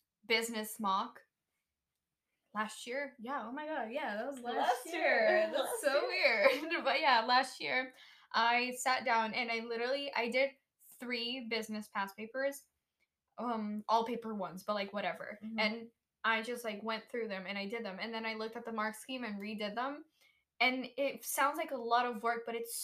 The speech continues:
Speaker 1: so little, because if
Speaker 2: But
Speaker 1: you do that, you learn all the information that the examiner wants you to know. And I'm not somebody who's perfect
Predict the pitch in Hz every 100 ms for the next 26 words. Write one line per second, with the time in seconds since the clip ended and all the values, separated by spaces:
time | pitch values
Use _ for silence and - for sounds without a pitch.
0 | - 277 311 262 269 208 202 240 269 269
1 | 320 330 349 247 262 320 349 247 247 311
2 | 247 277 285 262 262 262 269 247 240 294
3 | 294 262 233 226 226 226 214 214 226 208
4 | 202 180 220 254 _ - - 254 339 320
5 | 359 311 349 320 269 277 - - 240 311
6 | 240 233